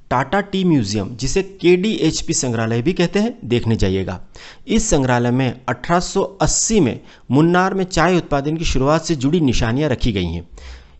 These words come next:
इसके पास ही स्थित टी प्रोसेसिंग इकाई में चाय बनाने की पूरी प्रक्रिया को करीब से देखा व समझा जा सकता है। यहाँ पर आप केवल सौ रुपये देकर सैकड़ों तरह की चाय टेस्ट कर सकते हैं।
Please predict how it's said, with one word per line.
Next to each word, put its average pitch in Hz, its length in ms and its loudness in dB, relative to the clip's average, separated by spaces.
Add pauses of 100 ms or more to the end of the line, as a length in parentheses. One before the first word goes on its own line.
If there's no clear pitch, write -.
इसके - 300 2
पास 131 340 -2
ही 202 100 2
स्थित 180 480 0
टी 226 180 2
प्रोसेसिंग 170 560 0
इकाई 143 280 -2
में 156 120 -2
चाय 156 340 0
बनाने 131 360 0
की 131 160 -8
पूरी 185 280 0
प्रक्रिया 143 360 2
को 175 160 0
करीब 123 240 2
से 151 160 -2
देखा 117 340 -4 (140)
व 170 100 0
समझा 170 280 4
जा 104 160 2
सकता - 260 -6
है। 90 80 -8 (500)
यहाँ 175 260 4
पर 190 100 4
आप 127 280 -2
केवल 175 360 4
सौ 220 340 2
रुपये 180 240 2
देकर 117 340 0 (320)
सैकड़ों 165 480 2
तरह 170 220 2
की 170 120 -2
चाय 135 240 0 (180)
टेस्ट 123 240 -2
कर 175 140 0
सकते 180 320 -2
हैं। 180 120 0